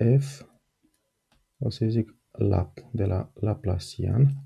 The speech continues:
ar fi cam așa. Deci avem C minus doi B. C este pixelul din dreapta. Pixelul din dreapta, da? Deci unu.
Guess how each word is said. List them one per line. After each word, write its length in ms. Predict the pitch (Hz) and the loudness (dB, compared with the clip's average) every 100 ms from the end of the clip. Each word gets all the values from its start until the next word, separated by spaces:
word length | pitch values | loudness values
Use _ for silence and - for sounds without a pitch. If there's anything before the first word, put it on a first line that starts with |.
| - _ _ _ _ _ _ _ _ _ _ _ | -20 _ _ _ _ _ _ _ _ _ _ _
ar 420 | _ - 131 143 139 | _ -4 2 4 2
fi 280 | - 139 | 0 -2
cam 380 | 139 - 131 127 | 0 0 2 2
așa. 460 | 127 107 - 92 - _ _ _ _ _ _ _ _ _ _ _ _ _ _ | 0 -2 -8 -14 -14 _ _ _ _ _ _ _ _ _ _ _ _ _ _
Deci 160 | 104 - | -2 2
avem 220 | 110 120 | 6 6
C 400 | - - 131 139 | 4 6 8 8
minus 680 | 120 120 139 139 139 - - | 8 10 12 12 10 6 -4
doi 500 | 110 104 117 117 - | 0 4 6 6 2
B. 140 | 98 95 82 - _ _ - _ | 2 2 0 -4 _ _ -20 _
C 120 | - - | -2 4
este 640 | 110 101 - 95 90 92 - | 6 6 4 4 4 2 -4
pixelul 500 | 90 - 98 101 92 | -4 0 2 4 4
din 200 | 101 123 | 4 4
dreapta. 760 | 95 85 - - 85 101 - _ _ _ _ _ _ _ _ _ _ _ _ _ _ _ _ _ _ _ _ _ _ | 4 2 -2 -2 0 -2 -6 _ _ _ _ _ _ _ _ _ _ _ _ _ _ _ _ _ _ _ _ _ _
Pixelul 560 | - 92 - 95 98 95 | -8 -8 0 2 4 4
din 220 | 92 90 | 2 0
dreapta, 400 | 85 78 - - | 0 -2 -4 -2
da? 180 | 95 120 | 2 2
Deci 320 | 92 - - - | 0 -4 -8 -6
unu. 520 | 90 87 90 139 | -2 0 2 2